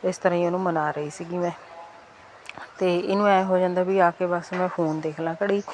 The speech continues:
ਤੇ ਵੀ ਫਿਰ ਖੇਲਣ ਜਾਣਾ ਹੈ। ਆਉਂਦੀ ਸਾਰੀ ਰੋਟੀ ਪਾਣੀ ਲਾ, ਅਹ, ਖਾ ਕੇ ਜਦੇ ਲੱਗ ਜਾਂਦਾ ਹੈ ਫੋਨ ਦੇਖਣਾ ਪਤਾ।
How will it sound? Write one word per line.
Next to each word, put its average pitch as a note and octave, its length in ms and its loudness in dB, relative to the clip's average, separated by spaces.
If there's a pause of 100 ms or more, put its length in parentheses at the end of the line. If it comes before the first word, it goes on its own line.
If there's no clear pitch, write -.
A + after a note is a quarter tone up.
(480)
ਤੇ D3 340 -6 (400)
ਵੀ F3 140 -2
ਫਿਰ E3+ 200 0
ਖੇਲਣ E3 420 0
ਜਾਣਾ D#3+ 240 -2
ਹੈ। G#3+ 140 0 (560)
ਆਉਂਦੀ F3 200 0
ਸਾਰੀ F3 300 4
ਰੋਟੀ E3+ 240 -2
ਪਾਣੀ F3 240 0
ਲਾ, E3+ 180 2
ਅਹ, E3 500 -4 (160)
ਖਾ E3 200 4
ਕੇ E3+ 160 -6
ਜਦੇ E3 240 -2
ਲੱਗ D3+ 220 0
ਜਾਂਦਾ D3 260 -4
ਹੈ F3 60 -2
ਫੋਨ D#3 280 -2
ਦੇਖਣਾ D#3 360 -6
ਪਤਾ। E3+ 280 2